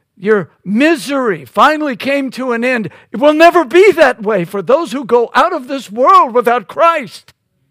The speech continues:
And you're, you're being given images of that right here. Babylon has fallen. She's preened herself up.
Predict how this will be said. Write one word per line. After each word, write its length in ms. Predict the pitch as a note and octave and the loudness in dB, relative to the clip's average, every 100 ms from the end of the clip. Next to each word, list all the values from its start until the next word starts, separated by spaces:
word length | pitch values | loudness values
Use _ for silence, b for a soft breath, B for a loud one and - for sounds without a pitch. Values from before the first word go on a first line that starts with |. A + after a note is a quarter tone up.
| _ _ _ _ _ _ _ _ _ _ _ _ _ _ - | _ _ _ _ _ _ _ _ _ _ _ _ _ _ -12
And 140 | A3 | -6
you're, 200 | B3 F#3+ b b b | -2 -4 b b b
you're 140 | A#3 | -6
being 340 | G#3+ D4 C4+ A3 | -4 -4 -4 -6
given 320 | C4+ C4 A#3 | -6 -6 -8
images 640 | - D#4+ E4 G#3+ G#3 F#3 | -6 -4 -4 -4 -6 -6
of 140 | F3 C#3+ | -8 -8
that 200 | E3+ C#3+ | -10 -10
right 260 | F#3+ G#3+ A#3+ | -10 -10 -10
here. 540 | F3 C4+ G3+ D3+ C#3+ _ _ _ _ _ _ _ _ _ _ _ _ _ _ _ | -10 -12 -12 -18 _ _ _ _ _ _ _ _ _ _ _ _ _ _ _ _
Babylon 560 | - C4+ D4+ C#4 C4 A#3+ | -2 2 4 2 0 -2
has 140 | G3+ | -6
fallen. 800 | - - B3+ C#4 D4 C4 G#3+ C#3 _ _ _ _ _ _ _ _ _ _ _ _ _ _ | -14 -4 2 2 2 0 -4 -12 _ _ _ _ _ _ _ _ _ _ _ _ _ _
She's 380 | _ - A#3 F3+ | _ -6 -6 -6
preened 520 | - A#3 C#4+ D4 D4 | -8 -2 0 0 -2
herself 460 | A#3+ A#3+ C4 C4 - | -4 -4 0 0 2
up. 360 | C4 C4 - | 0 0 -4